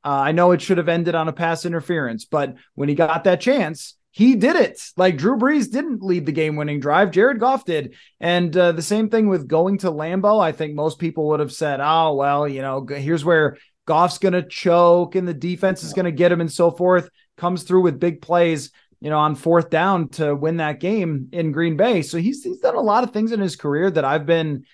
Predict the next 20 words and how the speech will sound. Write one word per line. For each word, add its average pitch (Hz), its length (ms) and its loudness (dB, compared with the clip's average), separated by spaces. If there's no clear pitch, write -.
really 196 280 6
impressed 160 400 -2
with. 226 160 2
And 185 80 0
I 160 80 -2
think 180 260 -4
because 185 360 -2
of 214 80 0
that 180 220 2
trade, 180 440 -2
the 151 100 -8
reputation 156 800 -4
is, 139 360 -6
and 269 260 4
there 262 100 4
were 233 140 2
stories 214 540 -2
too 196 180 -2
about 165 240 2
how 160 360 0